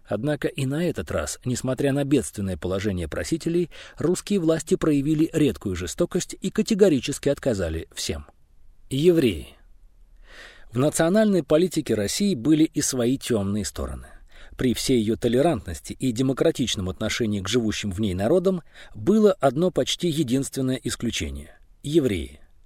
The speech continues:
точнее, верующие иудеи.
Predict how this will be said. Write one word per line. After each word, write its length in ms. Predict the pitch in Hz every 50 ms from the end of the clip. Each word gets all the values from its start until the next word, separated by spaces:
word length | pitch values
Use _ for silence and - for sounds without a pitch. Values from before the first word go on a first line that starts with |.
| _ - -
точнее, 580 | - 135 - - 175 185 202 202 196 190 - -
верующие 720 | - 117 117 131 135 127 131 131 127 - - - 135 127 123 -
иудеи. 540 | - 131 123 117 110 95 104 73 - - -